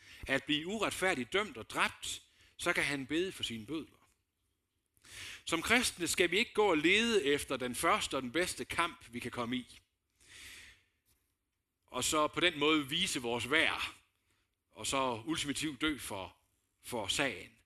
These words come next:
Det er faktisk ikke det, vi bliver udfordret til. Nej, som kristne så kaldes vi til at leve vist. Med himlen for øje. Vi kaldes til at tale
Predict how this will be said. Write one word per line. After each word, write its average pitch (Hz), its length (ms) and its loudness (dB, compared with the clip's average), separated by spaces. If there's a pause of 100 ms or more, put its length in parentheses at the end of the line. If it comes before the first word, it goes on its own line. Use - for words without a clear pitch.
(540)
Det 156 140 2
er 170 80 2
faktisk 143 420 -2
ikke 135 200 -2
det, 131 180 -2 (100)
vi 104 100 -12
bliver 98 160 -10
udfordret 92 440 -10
til. 90 220 -14 (340)
Nej, 185 360 0 (640)
som 139 120 -12
kristne - 320 0
så - 280 -4
kaldes 233 320 0
vi 151 60 -12
til 247 120 2
at 220 80 6
leve 202 500 0
vist. - 720 -6 (1080)
Med 123 140 -4
himlen 233 500 2
for 175 160 -2
øje. 151 520 -2 (1080)
Vi 131 80 -8
kaldes 226 380 2
til - 80 4
at 202 140 4
tale 226 500 2